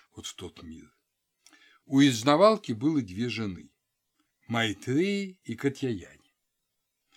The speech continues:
Из них Майтреи была способна беседовать о Брахмане,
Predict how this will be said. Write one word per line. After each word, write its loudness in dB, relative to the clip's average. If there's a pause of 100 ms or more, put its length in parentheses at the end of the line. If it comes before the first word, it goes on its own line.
(260)
Из 2
них 2
Майтреи 2
была 0
способна -4
беседовать -6
о -12
Брахмане, -16